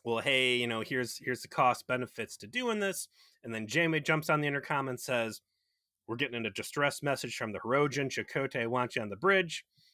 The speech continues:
And the Doctor's like, "See, here's a great reason. I can go off on the symposium. I'm sure the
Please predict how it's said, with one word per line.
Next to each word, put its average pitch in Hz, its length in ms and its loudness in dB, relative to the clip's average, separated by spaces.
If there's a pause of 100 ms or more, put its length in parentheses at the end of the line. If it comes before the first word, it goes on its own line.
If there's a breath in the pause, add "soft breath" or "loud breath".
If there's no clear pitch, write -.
(160 soft breath)
And 123 100 -6
the 113 60 2
Doctor's 120 420 2
like, 120 160 -2
"See, 214 320 -6
here's 220 200 2
a 196 60 -2
great 196 300 2
reason. 160 340 -4 (300 soft breath)
I 139 80 2
can 180 140 -2
go 160 160 2
off 156 200 4
on 143 160 0
the 135 60 -4
symposium. 143 580 -4
I'm 139 40 -8
sure 185 180 0
the 156 160 0